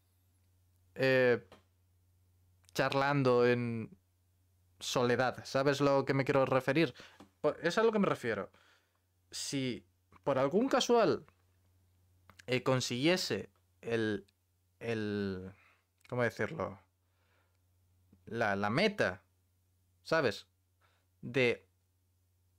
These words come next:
ese choque mental de grabar,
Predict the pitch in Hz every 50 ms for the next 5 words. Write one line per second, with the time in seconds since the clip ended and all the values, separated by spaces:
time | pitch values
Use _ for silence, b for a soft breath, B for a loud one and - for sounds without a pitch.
0 | _ _ _ _ _ _ - - 160 - 233 208 196 - - - - 196 185 -
1 | 190 175 165 151 139 135 131 - 131 113 95 92 92 _ _ _ _ _ _ _
2 | _ _ _ _ _ _ _ _ _ _ _ - _ _ _ _ _ _ - 143
3 | 123 117 120 110 110 113 135 196 - 392 440